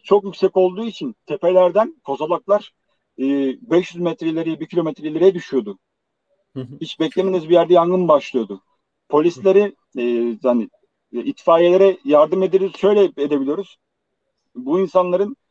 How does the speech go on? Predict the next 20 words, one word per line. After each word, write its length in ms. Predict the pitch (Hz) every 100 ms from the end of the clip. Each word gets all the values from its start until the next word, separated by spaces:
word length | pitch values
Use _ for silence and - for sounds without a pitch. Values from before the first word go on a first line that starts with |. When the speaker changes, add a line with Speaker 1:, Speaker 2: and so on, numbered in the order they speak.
| _
Speaker 1:
arazi 360 | 135 151 165 190
içindeyken 640 | - 180 170 139 196 269 _
suları 340 | _ - 180 190
bitiyor. 340 | 185 - 110 _ _ _ _ -
Köylüler 440 | 147 160 180 202
tankerlerle 880 | 180 170 156 190 208 220 180 202 294 _ _ _
su 140 | -
taşıyorlar. 680 | - - - 147 156 - _ _ _ _
Biz 160 | 160 156
de 40 |
onlara 260 | 175 185 196
yardım 280 | 185 170 160
ediyoruz. 340 | 139 135 165 _
Çünkü 280 | - 143 170
araçlar 400 | 151 156 185 180
kalabiliyor. 500 | 170 175 180 185 170
Bozuk 360 | 127 139 135 165
araziler 400 | 175 156 143 143
bunların 240 | 139 131
hepsi. 280 | 127 -